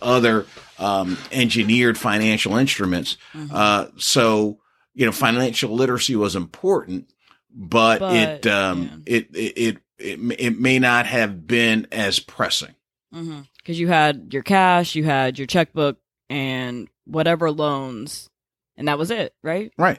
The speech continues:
Speaker 1: And, and the pace of finance weren't, weren't moving as fast.
Speaker 2: Yeah.
Speaker 1: But now you have
Speaker 2: Yeah.
Speaker 1: things like subscriptions and
Speaker 2: Mm-hmm.
Speaker 1: autofills that, you know, that, you know, can, you know,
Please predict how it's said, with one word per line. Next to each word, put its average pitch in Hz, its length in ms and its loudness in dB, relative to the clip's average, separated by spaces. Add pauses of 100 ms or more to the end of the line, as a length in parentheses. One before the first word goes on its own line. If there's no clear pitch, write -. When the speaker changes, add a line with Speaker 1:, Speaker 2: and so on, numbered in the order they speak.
Speaker 1:
And, 117 220 2
and 117 180 4
the 98 60 2
pace - 400 2
of - 80 -4
finance 95 640 0
weren't, 95 280 -6
weren't 95 280 -6
moving 87 420 -2
as 78 160 -6
fast. - 500 -8
Speaker 2:
Yeah. 156 520 -8
Speaker 1:
But 120 360 0
now 113 280 4
you 127 80 2
have 120 160 2
Speaker 2:
Yeah. 113 80 -8
Speaker 1:
things 113 180 0
like 101 160 -2
subscriptions 139 1200 2
and 87 160 -6
Speaker 2:
Mm-hmm. 147 240 2
Speaker 1:
autofills 131 540 0
that, 90 140 -2
you 104 60 -4
know, 95 140 0
that, 104 360 0 (360)
you 104 100 -8
know, 95 160 -2
can, 107 640 0 (180)
you 104 80 -14
know, 95 200 -10